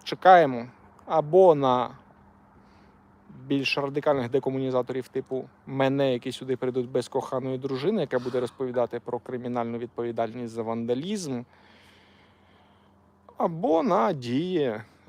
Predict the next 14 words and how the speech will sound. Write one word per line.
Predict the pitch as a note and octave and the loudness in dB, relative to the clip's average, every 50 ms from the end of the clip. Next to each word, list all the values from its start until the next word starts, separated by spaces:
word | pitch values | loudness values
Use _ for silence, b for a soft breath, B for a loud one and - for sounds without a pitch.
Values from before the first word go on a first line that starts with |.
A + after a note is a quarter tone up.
| C#3 | -10
влади, | C3+ B2 A#2 A2+ A#2+ B2 B2 C3 C#3+ E3 F3 E3+ D#3 C3+ A#2 A#2 B2 - - _ _ _ _ _ _ _ _ _ _ _ _ _ _ _ _ _ _ _ _ _ _ _ _ _ _ _ | -8 -6 -6 -4 -4 4 8 10 12 12 10 10 6 2 2 2 -2 -8 -18 _ _ _ _ _ _ _ _ _ _ _ _ _ _ _ _ _ _ _ _ _ _ _ _ _ _ _
яка, | - B2+ A#2+ A#2+ A#2 A2+ - - C3 C3 C3+ C3 C3 C3 - _ _ _ _ _ _ _ _ _ _ _ _ _ _ _ - | -6 -2 0 0 0 -2 0 0 2 2 2 0 -2 -8 -14 _ _ _ _ _ _ _ _ _ _ _ _ _ _ _ -14
ну, | F#3 F3 D#3+ C#3+ B2+ B2+ - | -12 -10 -10 -12 -14 -14 -6
все | - C3+ | -4 -2
ж | B2+ - - | -2 -2 -6
таки, | - A2+ - - - G2+ F#2+ - - _ _ | -8 -10 -10 -10 -10 -12 -12 -14 -20 _ _
будемо | - A2+ A#2+ B2 B2 B2 A#2+ | -10 -6 -2 -2 0 0 -2
сподіватися, | - - - C3 B2 B2+ B2+ B2+ B2 A#2 B2 A2+ - - B2+ A#2 A2 A#2+ b b b b b b _ - | -4 -4 -6 -4 -2 0 0 0 0 -2 -4 -8 -6 -4 -4 -4 -4 -6 b b b b b b _ -18
відійде | A#2 B2+ C3+ C#3+ C#3 C3+ C#3 C3+ C3+ B2+ B2 B2+ B2 G#2+ - - - _ _ _ _ _ _ _ _ _ _ _ - - | -10 -4 -4 -4 -4 -2 -2 -2 -2 -2 2 4 4 4 4 0 -8 _ _ _ _ _ _ _ _ _ _ _ -10 -4
по | - A2+ | -4 -2
факту | - - A#2 - - - A#2 | 0 0 0 -2 -2 -6 -6
від | A2+ B2 A2+ | -6 -6 -6
підтримання | - - B2 - _ - - C3+ C3+ B2+ A#2 G#2 G#2 G#2 G#2 G2+ G2+ F#2 - - _ _ _ _ _ _ _ _ _ _ b b b b b b b b b b _ _ _ _ _ _ _ _ _ _ _ _ _ _ _ _ _ _ _ _ _ _ _ _ | -6 -10 -10 -10 _ -2 0 2 2 2 2 0 -2 -4 -6 -8 -10 -10 -12 -16 _ _ _ _ _ _ _ _ _ _ b b b b b b b b b b _ _ _ _ _ _ _ _ _ _ _ _ _ _ _ _ _ _ _ _ _ _ _ _
про | - - - - B2+ B2+ C3 B2 G#2 | -4 -4 -4 0 4 6 8 8 6